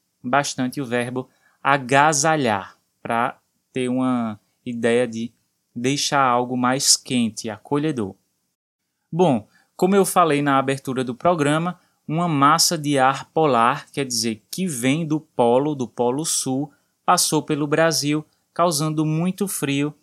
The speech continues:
nas regiões sul, sudeste e centro-oeste. E em algumas cidades dessas regiões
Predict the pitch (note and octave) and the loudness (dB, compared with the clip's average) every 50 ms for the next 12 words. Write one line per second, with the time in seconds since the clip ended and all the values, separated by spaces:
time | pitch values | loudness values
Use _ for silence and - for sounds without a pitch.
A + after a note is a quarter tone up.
0 | _ - C3 C3+ C#3 C#3+ - C#3+ D3 C#3+ C#3 C#3 C#3+ C#3+ C#3 C#3 C#3 - - - | _ -8 -2 0 0 0 0 0 -2 -4 -4 -4 -4 -4 -4 -4 -4 -4 -4 -2
1 | - E3 D#3+ E3+ F3+ F#3 F#3 _ _ _ _ _ - - - - G#3 G3 D#3 C#3+ | 0 0 0 0 0 -2 -6 _ _ _ _ _ -10 -6 -4 -4 -2 0 2 2
2 | C3+ C3+ C#3 C#3 - - - E3+ - - - D3 E3 F3 - - - E3 D#3 D#3 | 2 2 0 -2 -6 -8 -10 -12 -12 -8 -6 -4 2 4 4 4 4 4 0 -4
3 | - D#3+ E3+ F3 E3 C#3+ C3 B2+ A#2+ A2 - - - - G#2+ G2 _ _ _ _ | -4 -2 0 2 2 4 4 2 2 0 -4 -8 -10 -10 -12 -14 _ _ _ _
4 | _ _ - E3+ F3 F#3+ G3+ G#3 G3+ F#3 D#3+ D#3+ E3+ F#3 F#3 - - G3 D#3 D3 | _ _ -6 -4 0 2 4 4 2 2 0 -2 -2 0 2 2 2 2 2 2
5 | C#3 C#3+ C#3+ C#3+ C3+ C3 D3 C#3+ C#3 - D3+ C3+ C#3+ D3 D3 C#3 D3+ E3+ D#3+ C#3 | 2 2 0 -4 -4 -2 0 0 0 0 -2 -2 -4 -4 -4 -4 -4 -2 0 0
6 | C3 C3 C#3+ - - - _ | 0 0 0 -2 -4 -6 _